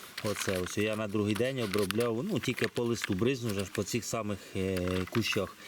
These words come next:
Все розводилося на десять літрів води. Що оце ось, о, два, ось, о, щас ми будемо робити. Ось, о. Опять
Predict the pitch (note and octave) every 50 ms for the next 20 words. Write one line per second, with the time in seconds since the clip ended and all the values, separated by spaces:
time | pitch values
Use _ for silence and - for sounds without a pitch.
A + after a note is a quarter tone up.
0 | - - - - - - - - D#3+ F3 E3+ D#3 C#3+ A#2 A2+ A#2+ C3+ C#3+ B2+ B2
1 | C3 B2 A#2 A#2+ - - A#2 A#2 A2+ A2+ A2 G#2+ G#2+ G#2+ A2 A2 A2 A2 G2+ A2+
2 | C3 C3+ - - A#2+ - A2 A2+ A2+ - - A2 A2+ G2+ G#2+ G2+ F2 F#2 F2+ E2+
3 | - - B2+ B2 A#2+ A2+ - - D#3 D#3+ D#3+ D#3+ D#3 C#3+ - - D3+ C#3 C3 G#2+
4 | A#2 B2+ C3 C3+ C3+ C3 B2+ B2+ - - B2 A2+ - C3 B2 A#2+ - - A#2 A2
5 | G#2 A#2 A2 A2+ A2+ A2+ A2 G#2 G#2 A2+ A2+ G#2+ G2 A2+ A2 G2+ - - - -
6 | - B2+ A2+ G#2 - - - - - - - - - - - - - - - -
7 | - - - - A2+ - - B2+ C#3 C#3